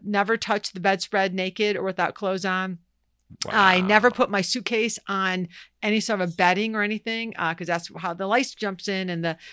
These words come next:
Speaker 1: bed bugs. Oh, no, I'm O C D about that.
Speaker 2: Yeah, no, that's good. It's probably a healthy O C D.
Speaker 1: Well, you know,
Speaker 2: Unless
Speaker 1: some
Speaker 2: I'm staying in a hotel room with you, like, "Oh, come on, can
Speaker 1: Oh,
Speaker 2: we
Speaker 1: no,
Speaker 2: just
Speaker 1: but
Speaker 2: get
Speaker 1: I'll
Speaker 2: on
Speaker 1: bring,
Speaker 2: with this?"
Speaker 1: but I'll bring everything. I bring everything. I wipe it all down, and you'll be really grateful.
Speaker 2: <laughs>
Speaker 1: Um,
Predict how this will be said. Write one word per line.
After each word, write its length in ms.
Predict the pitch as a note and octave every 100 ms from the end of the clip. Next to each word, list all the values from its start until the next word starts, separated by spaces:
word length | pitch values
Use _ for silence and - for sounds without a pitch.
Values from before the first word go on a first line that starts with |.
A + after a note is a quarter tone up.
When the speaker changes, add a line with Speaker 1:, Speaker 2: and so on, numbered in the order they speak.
| _
Speaker 1:
bed 220 | - G#3+ F#3
bugs. 200 | E3 -
Oh, 120 | G#3
no, 100 | G#3
I'm 160 | F#3+
O 100 | A#3+
C 140 | B3+ B3+
D 140 | G#3
about 240 | F3+ D3+ C3+
that. 220 | A2 - - _ _ _
Speaker 2:
Yeah, 260 | G#2 G3 C4
no, 180 | C4+
that's 280 | D#3+ F#3 -
good. 180 | - D3+
It's 180 | C#3+ E3
probably 260 | A3+ G3+
a 40 | D3
healthy 400 | C3+ F#3 - A2
O 100 | G#2+
C 200 | - F#2+
D. 240 | E2 C2+ _ _
Speaker 1:
Well, 280 | A#3 C#4+ B3+ -
you 120 | G#3+
know, 100 | G#3
Speaker 2:
Unless 180 | D3+ E3+
Speaker 1:
some 100 | A3+
Speaker 2:
I'm 120 | C3+
staying 300 | A#2 - C#3
in 80 | B2+
a 20 |
hotel 360 | A#2 A#2 B2+ C#3
room 160 | A2+
with 160 | G2+ G#2
you, 60 | G2+
like, 200 | F#2 -
"Oh, 60 | -
come 220 | - E3+
on, 60 | - C3+
can 160 | -
Speaker 1:
Oh, 40 | G#3+
Speaker 2:
we 60 |
Speaker 1:
no, 80 | C4+
Speaker 2:
just 120 | C4
Speaker 1:
but 100 | C4
Speaker 2:
get 80 | E4
Speaker 1:
I'll 120 | F4+ F#4
Speaker 2:
on 40 |
Speaker 1:
bring, 100 | F#4+
Speaker 2:
with 140 | D3+ -
this?" 380 | - - - -
Speaker 1:
but 120 | E4+
I'll 180 | G#4+ C5
bring 200 | B4+ A4+
everything. 460 | G4 A4 A#4 D#4 G#3+
I 100 | A3+
bring 180 | B3 D4
everything. 300 | D4 D#4+ C4+
I 60 | A3
wipe 200 | A#3 C4
it 60 |
all 120 | B3 A#3+
down, 280 | A#3 A3+ A#3
and 20 | A3
you'll 100 | A#3+
be 140 | G#3+
really 320 | G#3+ G3 G#3
grateful. 460 | G3+ G3 G3 E3+ D#3 -
Speaker 2:
<laughs> 200 | - -
Speaker 1:
Um, 480 | A3+ G#3 F#3+ F3+